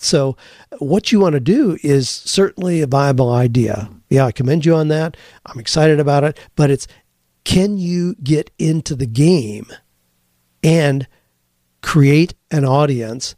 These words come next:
that's large enough to create significant income? That I'm not sure. I mean, look carefully at what's already there. Are there ways you can coattail with what they're already doing? Or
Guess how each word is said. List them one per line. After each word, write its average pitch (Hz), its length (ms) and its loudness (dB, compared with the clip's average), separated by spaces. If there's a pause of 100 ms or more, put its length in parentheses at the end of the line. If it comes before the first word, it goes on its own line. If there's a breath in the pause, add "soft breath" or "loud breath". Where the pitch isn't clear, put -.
(180)
that's - 200 -4
large 135 400 0
enough 123 360 -2 (340 soft breath)
to 139 80 -4
create 131 560 0 (380)
significant 123 760 -2
income? 123 640 -2 (420)
That 156 280 -2
I'm 233 140 -2
not 220 200 -2
sure. 208 640 -4 (480)
I 143 40 2
mean, 123 200 0
look 190 240 0
carefully 196 560 -2
at 123 80 -8
what's 151 260 0
already 151 440 4
there. 156 280 0
Are 113 120 -4
there 135 100 0
ways 143 240 0
you 147 80 0
can 135 180 -2
coattail 135 720 -2 (320 loud breath)
with 139 140 2
what 147 180 0
they're 131 220 2
already 123 320 -2
doing? 151 420 0 (1800)
Or 151 340 2